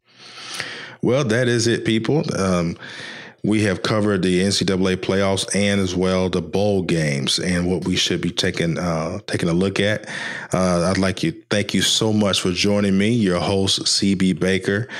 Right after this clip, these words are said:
for Sports Inside and Out, Legends of Sports, um, radio show. I'm holding down the fort once again for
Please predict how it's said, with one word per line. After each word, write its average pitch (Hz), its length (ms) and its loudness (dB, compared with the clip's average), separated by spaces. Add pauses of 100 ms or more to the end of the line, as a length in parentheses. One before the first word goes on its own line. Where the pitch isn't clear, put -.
(220)
for 92 180 0
Sports - 460 0
Inside 92 420 2
and 90 160 2
Out, 90 240 0
Legends 95 480 2
of 90 100 2
Sports, 92 420 0 (200)
um, 87 560 -2
radio 98 480 2
show. 98 460 0 (440)
I'm 95 220 2 (100)
holding 139 360 2
down 107 180 2
the 98 60 0
fort 92 240 0
once 90 200 2
again 87 380 0
for 85 500 -2